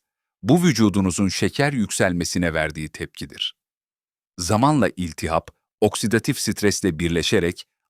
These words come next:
alt ekstremitelerde sağlıklı kas ve sinirlerin korunmasını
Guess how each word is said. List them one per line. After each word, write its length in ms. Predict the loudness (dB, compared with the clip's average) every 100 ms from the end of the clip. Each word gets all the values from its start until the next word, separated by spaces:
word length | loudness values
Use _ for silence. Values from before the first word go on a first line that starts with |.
| _
alt 280 | 4 4 2
ekstremitelerde 1160 | -4 -4 -2 0 0 0 0 0 0 2 0 0 _ _
sağlıklı 640 | -10 0 2 2 0 -4 -2
kas 360 | 0 0 -2
ve 260 | 0 0 0 _ _
sinirlerin 680 | -4 2 4 4 4 2 0
korunmasını 760 | 0 2 2 -2 -2 0 -2